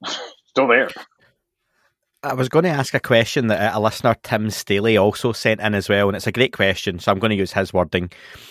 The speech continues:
Speaker 2: Is there any evidence from the Reid investigation to suggest that non-government actors or journalists were fed nefarious info by Gary Reid or Susan Go-, Gough, sorry, or other O U S D I staff to advance the smear campaign directed at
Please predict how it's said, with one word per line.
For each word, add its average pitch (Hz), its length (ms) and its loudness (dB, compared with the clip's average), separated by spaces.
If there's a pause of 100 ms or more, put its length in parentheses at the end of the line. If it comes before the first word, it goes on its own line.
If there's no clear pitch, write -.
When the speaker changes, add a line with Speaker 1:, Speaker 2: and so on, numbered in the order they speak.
(180)
Speaker 2:
Is 113 120 0
there 117 180 0
any 120 200 -2
evidence 104 520 -2
from 98 440 2
the 95 220 2
Reid 98 180 0
investigation 95 840 -2
to 95 140 -2
suggest 95 500 -2
that 101 180 0
non-government 101 880 0
actors 95 460 -4
or 98 80 0
journalists 113 840 -4 (380)
were 107 120 2
fed 98 360 -2
nefarious 101 560 -2
info 95 380 -2
by 90 440 0 (120)
Gary 90 280 0
Reid 90 300 -6
or 90 160 0
Susan 90 380 -4
Go-, 87 360 -4 (140)
Gough, 87 420 -4
sorry, 85 320 -8 (320)
or 101 200 0
other 107 280 2
O 92 120 -2
U 92 160 -2
S 90 120 -6
D 95 140 -4
I 85 120 -2
staff 87 380 -6
to - 120 -6
advance 92 480 -4
the 113 60 -10
smear 101 340 -4
campaign 98 580 -4
directed 90 500 -4
at 85 160 -4